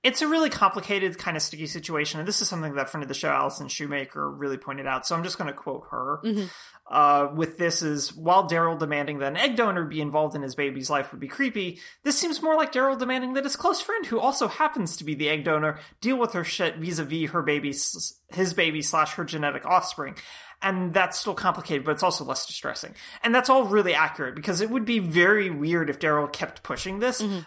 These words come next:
Speaker 1: but at the same time, it's a little weird that Rebecca's just, like, psychologically going, "You have a baby?"
Speaker 2: <laughs>
Speaker 1: multiple times.
Speaker 2: Yeah.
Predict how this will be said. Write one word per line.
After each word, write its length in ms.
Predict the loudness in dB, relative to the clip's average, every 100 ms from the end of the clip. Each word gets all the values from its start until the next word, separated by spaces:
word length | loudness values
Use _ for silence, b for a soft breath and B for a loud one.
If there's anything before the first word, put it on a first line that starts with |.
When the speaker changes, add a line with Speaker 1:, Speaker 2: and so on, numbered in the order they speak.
| -6
Speaker 1:
but 280 | 2 2 2
at 140 | -4
the 80 | 0
same 500 | 0 0 0 -2 -4
time, 800 | -4 0 4 4 4 2 -2 -6 _ b b b b
it's 180 | 2 6
a 60 | 6
little 340 | 6 6 4
weird 300 | 0 0 2
that 160 | 2 2
Rebecca's 500 | 2 2 0 -2 -2
just, 460 | 0 0 0 -4 -16 _ -20 -20 _ _ _ _ -16
like, 440 | -10 0 0 0
psychologically 800 | 2 2 4 6 6 4 0 0
going, 300 | 2 4 2 0 B B B
"You 200 | 4 4
have 460 | 4 2 4 4
a 60 | 4 -4
baby?" 420 | -4 -2 -4 -6 -6 -6 -4
Speaker 2:
<laughs> 280 | -4 -4 4
Speaker 1:
multiple 560 | 6 6 4 -6 -8
times. 760 | -4 -4 -2 -6 -4 -4 -4 -4
Speaker 2:
Yeah. 260 | 2 2